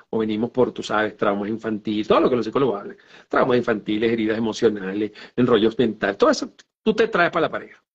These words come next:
¿ok? Tú te la traes para la pareja. Entonces, te unes a alguien y la haces depositaria de todo ese bichero que tienes adentro, ¿ok? De todo ese bichero. Y ahí empieza la imposibilidad de negociar,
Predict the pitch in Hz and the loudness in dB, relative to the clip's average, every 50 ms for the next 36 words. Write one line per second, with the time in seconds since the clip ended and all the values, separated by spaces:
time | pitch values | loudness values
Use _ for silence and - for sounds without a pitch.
0 | _ _ _ _ _ - 127 - 214 208 139 139 135 175 156 131 - 135 131 - | _ _ _ _ _ -8 -2 -2 -2 -2 -2 -2 -2 -2 -2 0 -2 -6 -4 -2
1 | 131 110 - 101 98 - - - 110 - 120 - - 110 113 131 170 220 240 262 | -4 -4 -4 -6 -10 -12 -12 -12 -10 -10 -8 -6 -2 0 2 4 4 4 4 4
2 | 269 247 247 254 269 269 330 349 349 - _ _ - - - - - - 185 170 | 4 4 4 2 2 0 -2 -2 -4 -8 _ _ -20 -20 -20 -18 -2 2 4 6
3 | 175 160 143 - 208 233 262 254 254 240 202 175 170 170 - 160 156 165 214 254 | 6 6 4 4 6 6 6 6 4 2 2 2 0 -2 0 0 0 2 2 2
4 | 240 190 - - 160 151 175 226 269 269 208 - 233 226 226 247 247 262 208 233 | 0 0 0 -2 -2 0 0 0 0 -2 0 2 2 2 2 0 -4 -4 -4 -4
5 | 247 277 294 294 233 180 180 175 - - - _ _ _ _ _ _ _ _ - | -4 -2 -2 -2 -2 -4 -4 -8 -14 -20 -20 _ _ _ _ _ _ _ _ -4
6 | 135 - 160 233 - - _ _ _ - - - - - 147 156 160 - _ 262 | -2 0 0 -2 -2 -6 _ _ _ -10 -8 -8 -4 -2 0 0 0 -2 _ -2
7 | 294 247 - 131 110 - - _ _ _ _ _ _ _ _ _ _ - 170 165 | -2 0 0 -2 -4 -6 -10 _ _ _ _ _ _ _ _ _ _ 4 6 6
8 | 180 220 - - _ 151 143 139 131 - - 123 117 - - 160 185 196 - - | 6 4 0 -4 _ -2 0 0 0 0 2 2 2 2 2 0 0 0 -2 0
9 | _ 208 233 269 269 220 - 240 247 226 - 247 240 240 233 220 220 202 185 190 | _ 2 2 2 2 0 -2 -2 -2 -2 -2 -4 -4 -2 -2 -2 -2 -2 0 0
10 | 196 196 196 202 208 196 - 190 - 120 120 | -2 -2 -2 -4 -4 -6 -6 -6 -8 -8 -8